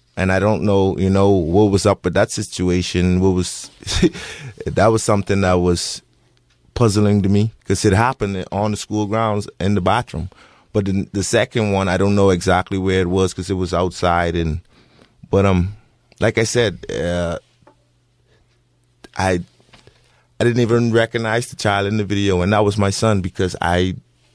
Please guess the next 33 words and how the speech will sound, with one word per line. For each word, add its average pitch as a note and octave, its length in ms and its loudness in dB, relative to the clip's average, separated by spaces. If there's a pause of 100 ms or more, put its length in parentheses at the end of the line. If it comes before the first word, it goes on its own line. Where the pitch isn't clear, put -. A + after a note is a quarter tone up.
(120)
do G#2 80 0
not F#2+ 300 2
know F#2+ 340 2
him F#2 300 -2
as F2 160 -4
that E2+ 180 -4
person, G#2+ 420 -2
not F#2 120 0
even G2 220 -2
a F2+ 60 -2
fighter. F#2+ 380 -2 (840)
You D#2+ 100 -6
know, E2 220 0
he F2 240 -2
hardly F#2 680 -4
ever F#2 200 0
get F2+ 340 -2
mad. F2+ 340 -2 (1300)
If E2+ 160 -6
he's E2 160 -2
mad, F#2 340 2
he's F2+ 160 -6
more F2+ 220 2
quiet G2 580 -2
and D#2 300 -8 (220)
s-, - 220 -20 (120)
timid, G#2 360 0
and D#2+ 320 -6 (460)
he'll E2 200 -6
go F2+ 300 0
in F2 80 2
his E2 120 -2
corner, G2+ 440 0